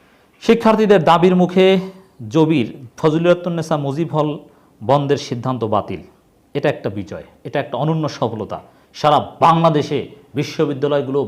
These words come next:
বন্ধের সিদ্ধান্ত বাতিল করাতে হবে। দর্শক, কোটা সংস্কারের দাবিতে আন্দোলনরত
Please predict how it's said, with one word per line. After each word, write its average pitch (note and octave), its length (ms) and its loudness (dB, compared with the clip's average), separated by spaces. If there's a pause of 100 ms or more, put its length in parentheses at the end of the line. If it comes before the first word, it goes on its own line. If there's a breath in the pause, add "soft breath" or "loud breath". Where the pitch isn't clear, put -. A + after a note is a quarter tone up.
(140)
বন্ধের C#3 400 0 (280)
সিদ্ধান্ত C#3 380 -4 (260)
বাতিল C#3 340 -2 (200)
করাতে C3+ 280 -2 (100)
হবে। B2 220 -2 (2750 soft breath)
দর্শক, C3 300 4 (1900 soft breath)
কোটা D3 180 4 (100)
সংস্কারের D#3+ 380 2
দাবিতে D3+ 240 2
আন্দোলনরত C#3+ 380 -2